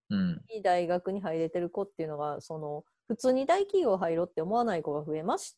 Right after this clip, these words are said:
Speaker 2: たよね。
Speaker 1: あー、そうですね。
Speaker 2: うん。
Speaker 1: まあ、まだまだね、人気はあるんですけども。
Speaker 2: あ、もちろんね、大企業入りますけど、大企業に入って三
Speaker 1: うん。
Speaker 2: 年したら起業したいとか、
Speaker 1: あー、そうですね。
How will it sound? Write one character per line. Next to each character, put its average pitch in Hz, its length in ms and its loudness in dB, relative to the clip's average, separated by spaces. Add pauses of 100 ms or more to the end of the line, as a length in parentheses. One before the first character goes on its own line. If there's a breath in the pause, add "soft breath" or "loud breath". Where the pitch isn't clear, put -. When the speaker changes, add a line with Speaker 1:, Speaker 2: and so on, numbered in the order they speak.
(100)
Speaker 2:
た - 140 0 (160)
よ 160 160 -10
ね。 226 240 -2 (1080)
Speaker 1:
あ 104 680 12
ー、 - 40 6
そ 123 640 10
う - 20 -4
で 80 120 0
す - 180 -4
ね。 147 180 8
Speaker 2:
う 127 40 10
ん。 - 20 6
Speaker 1:
ま 110 300 12
あ、 - 80 0 (180)
ま 135 160 8
だ 185 100 12
ま 165 120 10
だ 90 100 6
ね、 117 140 4
人 120 200 2
気 123 120 8
は 107 100 12
あ 90 40 8
る 98 100 4
ん - 20 2
で 85 80 0
す - 100 -6
け 58 100 -8
ど - 100 -6
も。 92 200 2
Speaker 2:
あ、 294 100 2 (180 soft breath)
も 240 100 0
ち 349 100 4
ろ 494 140 6
ん 277 60 2
ね、 220 100 2
大 349 200 2
企 453 160 2
業 277 100 2
入 202 120 2
り 190 80 -2
ま 214 120 -2
す - 80 -16
け 214 100 -2
ど、 190 160 0
大 339 240 0
企 392 200 0
業 214 140 4
に - 40 0
入 302 180 -4
っ - 20 -12
て - 220 -4
三 302 260 -4
Speaker 1:
う - 40 -8
ん。 - 20 -6
Speaker 2:
年 311 160 -4
し - 100 -14
た 466 80 -8
ら 320 100 -2
起 214 180 -6
業 180 180 2
し - 140 -10
た 185 100 -2
い 156 80 -4
と 151 120 -8
か、 254 440 6
Speaker 1:
あ - 20 8
ー、 - 40 8
そ 113 120 6
う - 20 8
で - 60 2
す 120 100 -2
ね。 123 280 6